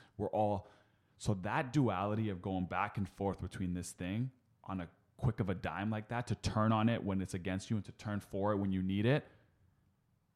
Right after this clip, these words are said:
my relationship with that feeling is what I work on when I talk about faith,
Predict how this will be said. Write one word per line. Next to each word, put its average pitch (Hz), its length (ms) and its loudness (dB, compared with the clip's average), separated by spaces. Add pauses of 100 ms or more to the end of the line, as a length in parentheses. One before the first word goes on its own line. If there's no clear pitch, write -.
(480)
my 101 140 2
relationship 110 720 0
with 87 180 -4
that 90 300 2 (100)
feeling 151 500 4 (140)
is 95 140 2
what 95 100 4
I 85 80 0
work 87 340 -2
on 82 140 -8
when 82 100 -6
I 82 100 -8
talk - 260 -14
about 80 240 -12
faith, - 300 -16